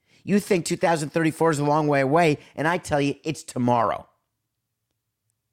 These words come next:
The development we are experiencing in our great nation. Do you know what they're trying to do in Saudi Arabia?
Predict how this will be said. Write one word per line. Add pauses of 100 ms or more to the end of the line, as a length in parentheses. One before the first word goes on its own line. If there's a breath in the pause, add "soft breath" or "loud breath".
(1400)
The
development
we
are
experiencing
in
our
great
nation. (200 soft breath)
Do
you
know
what
they're
trying
to
do
in
Saudi
Arabia?